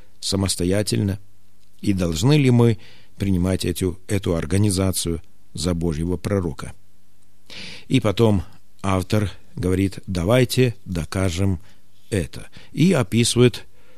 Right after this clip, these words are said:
что мы должны в самом деле исследовать Священное Писание, а не их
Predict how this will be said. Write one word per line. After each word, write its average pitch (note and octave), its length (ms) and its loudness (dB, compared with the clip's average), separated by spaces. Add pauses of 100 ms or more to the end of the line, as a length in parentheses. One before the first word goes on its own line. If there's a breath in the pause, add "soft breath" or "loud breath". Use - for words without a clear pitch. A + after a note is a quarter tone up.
(200 soft breath)
что - 640 2
мы G2+ 440 2
должны F#2+ 440 0
в G2 60 -2
самом F#2+ 340 0
деле F#2 340 0
исследовать F#2 680 0
Священное F#2 720 0
Писание, G#2 560 0 (320 loud breath)
а G2+ 260 2
не A2+ 560 6 (540 soft breath)
их G#2 460 -2